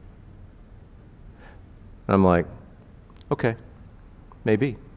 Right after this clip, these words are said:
See what I'm saying? Even in my own mind, I'm like,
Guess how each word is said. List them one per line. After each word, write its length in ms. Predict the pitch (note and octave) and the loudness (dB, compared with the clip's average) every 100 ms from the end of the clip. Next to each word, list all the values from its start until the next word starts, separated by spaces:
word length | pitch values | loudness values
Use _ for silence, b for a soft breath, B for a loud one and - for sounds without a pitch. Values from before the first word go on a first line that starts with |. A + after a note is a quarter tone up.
| - | -18
See 120 | - E3+ | 4 6
what 60 | |
I'm 40 | C#3 | 8
saying? 320 | C#3+ C#3+ D#3+ - - b b b - | 8 6 4 -6 -20 b b b 6
Even 140 | D#3 | 10
in 60 | C#3+ | 12
my 120 | C3 | 12
own 140 | C3 | 12
mind, 400 | B2+ F3 A#2+ E2+ - | 12 10 8 4 0
I'm 120 | - A#2 | 4 8
like, 240 | G#2 F#2+ | 8 6